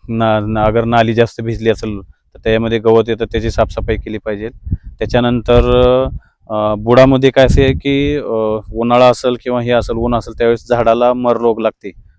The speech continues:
कॉलरॉइड म्हणतात त्याला. तर ते रोग येऊ नये म्हणून आपण काय करावं की बुडामध्ये माती भरून घ्यावं, ते बी महत्त्वाचं आहे की बुडामध्ये थोडी थोडी माती भरून घेतली तर त्याच्यापासून म-, मल्चिंगची जी हीट आहे किंवा मल्चिंग हल्ल्यामुळं जे म-, रोपाला नुकसान होतं ते होत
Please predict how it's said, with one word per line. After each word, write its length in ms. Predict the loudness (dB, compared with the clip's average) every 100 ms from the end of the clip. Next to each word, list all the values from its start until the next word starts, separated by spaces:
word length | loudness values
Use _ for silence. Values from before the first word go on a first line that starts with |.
| -2
कॉलरॉइड 360 | 0 2 0 0
म्हणतात 240 | -6 -6
त्याला. 200 | -8 -10 -10 -16 -20 _
तर 60 | -8 -2
ते 120 | 0
रोग 340 | 2 2 0
येऊ 220 | 2 2
नये 100 | 2
म्हणून 200 | 0 0
आपण 180 | -2 -2
काय 180 | 0 2
करावं 340 | 2 0 0
की 420 | -4 -6 -4 -4 -8
बुडामध्ये 480 | -2 0 0 -2
माती 260 | 0 0 -2
भरून 240 | -8 -8
घ्यावं, 300 | -4 -2 -2 -6 _ _ -8
ते 80 | -4
बी 60 |
महत्त्वाचं 420 | -4 -4 -4 -4 -4
आहे 100 | -6
की 140 | -4
बुडामध्ये 340 | 0 0 0 -4
थोडी 120 | -6 -4
थोडी 140 | -4
माती 240 | -2 -4 -4
भरून 240 | -6 -6
घेतली 280 | -8 -8 -10
तर 420 | _ _ _ -10 -4
त्याच्यापासून 540 | 0 0 0 -2 -2
म-, 120 | 0
मल्चिंगची 680 | 2 2 0 -2 -4 -6 -4
जी 100 | -2
हीट 220 | -2 2
आहे 160 | 2 2
किंवा 200 | -4 -4
मल्चिंग 360 | -4 -6 -8
हल्ल्यामुळं 520 | -4 -2 -2 0 -2
जे 200 | -2 -4
म-, 240 | -6 -4 -2
रोपाला 320 | -2 0 -2
नुकसान 240 | -4 -10 -14
होतं 140 | -10
ते 60 | -8
होत 140 | -8